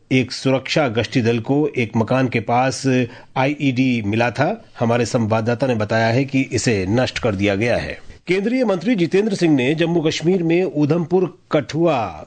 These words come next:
डोडा लोकसभा क्षेत्र के लिए नई प्रधानमंत्री ग्राम सड़क परियोजना की आधारशिला रखी। हमारे जम्मू संवाददाता ने बताया कि इनकी लागत नौ सौ चौबीस करोड़ तैंतीस लाख रुपए है।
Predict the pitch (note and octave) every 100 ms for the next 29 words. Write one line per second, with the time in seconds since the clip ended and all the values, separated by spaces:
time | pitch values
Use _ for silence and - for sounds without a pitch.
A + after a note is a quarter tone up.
0 | - F#2+ C#3 D#3 E3 E3 E3 A#2+ C3 D3
1 | D3+ C#3 D3 - D3 C#3+ D3 D#3 D3 D#3+
2 | C3+ B2 D3 D#3+ D#3+ C3 A2+ B2+ B2+ B2+
3 | B2+ C#3+ C3 G#2 A#2+ C#3 C3 B2+ A#2+ A#2+
4 | A2+ A2+ A#2 A#2+ B2 G#2+ G#2 G2+ G2 G2
5 | G#2 F#2 C#2 - - - - G#2+ A2+ A#2
6 | A#2 A#2 B2+ B2 G#2+ G#2+ A2+ A2 A#2+ G#2+
7 | G2+ G#2+ A#2+ A#2+ C3 B2+ C3 B2+ - -
8 | A2+ G#2+ A#2 A2 A2+ C3+ C3+ A2 A#2 B2
9 | B2 A#2+ A2 A#2 D#3 C#3 - A#2+ C3 C3+
10 | C3 B2+ A#2 E3+ E3 A#2 G#2+ B2+ A#2+ A2+
11 | G#2+ G2 D3+